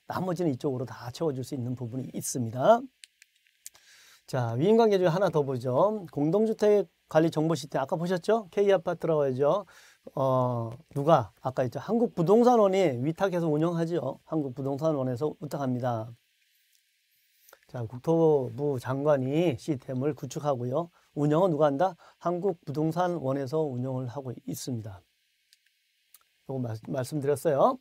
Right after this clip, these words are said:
네, 말씀드렸습니다. 자, 시도지사는 공동주택의 입주 및 사용자 보호를 위해서 뭐예요? 주거 하-, 생활의 질서를 유지하기 위하여 공동주택 관리에 사용되는 준거가 되는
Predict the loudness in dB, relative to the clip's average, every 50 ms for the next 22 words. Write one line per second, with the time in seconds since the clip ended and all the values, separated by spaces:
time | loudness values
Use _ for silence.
0 | _ -12 -10 -8 -8 -8 -10 -12 -16 -14 -12 -12 -12 -12 -14 -14 -14 -14 -12 -12
1 | -12 -14 -14 _ _ _ _ _ _ _ _ _ _ _ _ -12 -12 -12 -14 _
2 | _ -20 -16 _ 0 2 2 2 4 4 6 6 8 6 8 10 10 10 10 10
3 | 10 10 10 10 8 8 8 6 4 4 2 2 4 4 4 4 2 0 0 0
4 | 2 2 4 2 2 0 0 0 2 2 2 2 0 -2 -2 0 0 0 0 2
5 | 2 4 4 2 0 -2 -2 -2 0 0 0 2 2 2 0 0 -2 0 0 2
6 | 2 2 2 0 -2 -4 -6 -6 -6 -6 -4 -2 -2 -4 -4 -6 -10 _ _ _
7 | _ _ _ _ _ _ _ _ _ -20 -20 _ _ _ _ _ _ _ _ _
8 | _ -10 -6 -2 4 8 10 10 10 10 8 6 -4 -12 -10 -4 -2 0 2 4
9 | 4 6 6 4 4 0 _ -10 -4 -2 -2 -2 -4 -4 -2 0 0 2 2 0
10 | 0 0 -4 -4 -2 0 2 4 4 4 2 0 -2 -2 -2 -2 -2 -2 -4 -4
11 | -8 -12 -16 _ _ _ _ _ _ _ _ _ _ _ _ _ _ _ _ _
12 | _ _ _ _ _ _ _ -20 _ _ _ _ _ _ _ _ _ _ 0 2
13 | 2 2 2 0 0 -2 0 0 0 0 -2 -2 -4 -6 -4 -4 -4 -6 -6 -6
14 | -6 -6 -4 -4 -4 -4 -4 -4 -4 -4 -2 -2 -2 -2 -2 -4